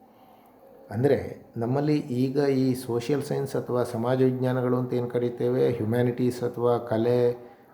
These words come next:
ಮತ್ತು ಸಾಹಿತ್ಯಕ್ಕೆ ಸಂಬಂಧಿಸಿದ ವಿಷಯಗಳಿವೆ,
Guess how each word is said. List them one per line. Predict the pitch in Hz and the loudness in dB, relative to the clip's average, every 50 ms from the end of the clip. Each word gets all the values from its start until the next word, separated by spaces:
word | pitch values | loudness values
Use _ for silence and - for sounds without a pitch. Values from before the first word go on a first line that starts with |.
| - - | -10 -6
ಮತ್ತು | 117 117 - - 123 120 117 | -6 -6 -4 0 0 0 0
ಸಾಹಿತ್ಯಕ್ಕೆ | 113 - 113 110 104 127 127 127 - - 123 131 120 | 0 -2 -2 0 0 0 -2 -2 -6 -4 -4 -4 -4
ಸಂಬಂಧಿಸಿದ | - 123 120 120 120 113 - 120 117 | -2 -2 -2 -2 -2 -2 0 2 2
ವಿಷಯಗಳಿವೆ, | 120 117 113 110 107 - - 131 127 123 123 117 110 101 95 95 95 98 120 131 - - - | 2 2 2 0 -2 2 4 4 4 6 4 4 2 2 0 -4 -8 -10 -10 -12 -14 -16 -20